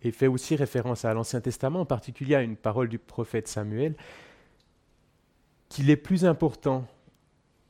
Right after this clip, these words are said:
d'aimer Dieu et son prochain que d'offrir des sacrifices, des holocaustes. Et les holocaustes, pour les Juifs, c'était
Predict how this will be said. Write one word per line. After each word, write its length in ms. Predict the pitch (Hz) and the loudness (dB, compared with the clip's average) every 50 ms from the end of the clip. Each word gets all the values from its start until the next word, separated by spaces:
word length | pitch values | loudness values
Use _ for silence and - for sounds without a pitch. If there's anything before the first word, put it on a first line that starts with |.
| _ _ _ _ _ _ _ _ - | _ _ _ _ _ _ _ _ -4
d'aimer 320 | 117 110 139 143 151 156 139 | 0 2 4 4 4 2 2
Dieu 360 | 127 143 165 170 165 170 - - | 2 4 4 4 4 4 2 0
et 100 | 127 117 | -4 -4
son 160 | - - 123 | -4 -6 -6
prochain 480 | 107 - - 131 120 - - 123 123 120 - _ _ _ _ _ _ _ _ _ _ _ _ | -6 -4 -4 -4 -4 -4 -6 -6 -6 -8 -12 _ _ _ _ _ _ _ _ _ _ _ _
que 120 | - 143 | -2 2
d'offrir 480 | 120 139 135 - - - 165 160 127 127 | 4 4 4 4 2 -2 -2 -2 -2 -2
des 120 | 113 120 | -4 -2
sacrifices, 720 | 113 - 135 123 - - - 131 - - 127 120 110 - - | 0 2 2 2 2 0 -6 -8 -6 -6 -6 -6 -6 -4 -2
des 200 | 117 117 107 123 | -2 0 2 2
holocaustes. 680 | 123 120 123 123 - 127 117 110 - - - - - - - - | 2 2 2 0 0 -2 -4 -4 -6 -12 -20 -20 -20 -10 -2 2
Et 40 | |
les 140 | 127 143 131 | 4 6 6
holocaustes, 460 | 147 135 139 139 135 - 247 226 - | 6 6 6 6 6 4 4 2 2
pour 160 | - - 151 135 | 0 2 2 4
les 80 | 135 | 4
Juifs, 160 | 175 220 214 | 2 2 0
c'était 500 | - - 151 131 - - 160 185 185 175 | 2 2 0 2 4 4 4 4 4 2